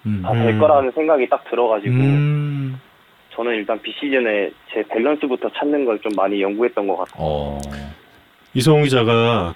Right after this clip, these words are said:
Speaker 3: 그 김기훈 선수 공에, 그 지난 등판 때 던졌던 공, 그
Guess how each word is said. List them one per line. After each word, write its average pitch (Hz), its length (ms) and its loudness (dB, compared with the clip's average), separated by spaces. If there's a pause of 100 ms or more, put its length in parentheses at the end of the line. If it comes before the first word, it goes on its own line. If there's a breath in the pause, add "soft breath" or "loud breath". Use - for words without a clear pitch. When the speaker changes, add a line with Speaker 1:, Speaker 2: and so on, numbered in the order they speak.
Speaker 3:
그 98 680 0 (1300)
김기훈 131 300 2
선수 117 320 2
공에, 113 680 0 (140)
그 104 240 -2
지난 117 560 0
등판 110 360 -2
때 98 360 -2
던졌던 110 680 -2
공, 101 360 -2
그 - 80 -18